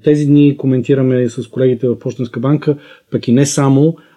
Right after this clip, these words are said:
необходимостта от, а, допълнителен капитал за, за наш-, а, за някои от нашите компании.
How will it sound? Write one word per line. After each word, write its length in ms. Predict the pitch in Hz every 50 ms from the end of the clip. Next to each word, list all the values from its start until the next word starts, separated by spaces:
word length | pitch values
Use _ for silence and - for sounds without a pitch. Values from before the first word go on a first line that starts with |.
| _
необходимостта 720 | 135 135 139 131 123 - 135 131 135 135 131 131 - -
от, 320 | 151 143 139 143 - _ -
а, 260 | 139 135 135 135 131
допълнителен 600 | 127 131 120 - 135 135 131 123 - 135 131 120
капитал 380 | - - 113 - - 131 127 127
за, 300 | 120 123 127 123 123 120
за 160 | 110 110 123 120
наш-, 260 | 123 123 120 - -
а, 280 | 160 151 135 131 127
за 120 | 120 120 123
някои 260 | 127 123 117 - 131
от 80 | 104 127
нашите 260 | 123 120 - - 120
компании. 440 | - 123 113 - 117 117 110 98